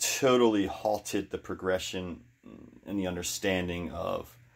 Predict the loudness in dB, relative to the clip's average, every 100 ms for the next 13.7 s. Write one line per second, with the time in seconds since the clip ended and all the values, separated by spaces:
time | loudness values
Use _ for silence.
0 | _ _ _ -2 2 2 2 -2 -2 -4
1 | -4 -6 -6 -4 -2 -2 -4 -8 -12 -10
2 | -8 -10 -12 -20 _ _ _ _ _ _
3 | -4 -4 -4 -6 -4 0 0 2 0 -2
4 | -6 -6 -6 -8 -10 -8 -6 -4 -4 -4
5 | 2 2 2 0 -6 -10 -8 -6 -8 -14
6 | -20 -4 2 6 4 4 2 4 2 -2
7 | -4 -4 -2 -4 -6 -10 -6 -2 0 0
8 | 0 -2 -2 -4 -2 -4 -4 -6 -12 -20
9 | -20 -14 -10 -6 -2 0 2 -2 -6 -14
10 | _ _ -20 -20 -16 -10 -6 -4 -2 -2
11 | -4 -6 -14 -20 -20 -14 2 6 8 8
12 | 6 2 2 0 -4 -4 -4 -6 -4 -4
13 | -4 -6 -8 -8 -8 -8